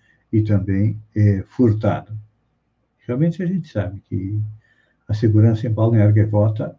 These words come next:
é precária. Então, acredito que é uma das principais prioridades do município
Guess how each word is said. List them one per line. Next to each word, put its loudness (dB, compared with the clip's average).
é -2
precária. -2
Então, -4
acredito 2
que -2
é 6
uma 8
das -4
principais 0
prioridades 4
do 0
município 0